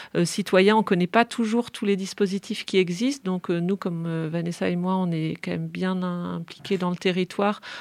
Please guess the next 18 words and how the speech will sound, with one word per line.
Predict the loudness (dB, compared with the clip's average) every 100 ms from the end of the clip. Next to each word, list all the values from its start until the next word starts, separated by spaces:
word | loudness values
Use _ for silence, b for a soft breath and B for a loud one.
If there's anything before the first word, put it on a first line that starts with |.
| B
On | -8 -2
peut | -2
aussi | -2 -2 -2
leur | -2
transmettre, | -4 -8 -4 -4 -6 -6 -6
euh, |
parfois | -4 -6 -4 -4 0
des, | 0 -2 -4 B B B B -6
des, | -2 0 0 0
des | 2 2 4
aides, | 2 2
des | 0
conseils. | 0 -4 0 2 4 4 2 2
Euh, | 2 0
je | 0
pense | 0 -2 0
notamment, | 0 2 2 2 2 2 2
euh, | 0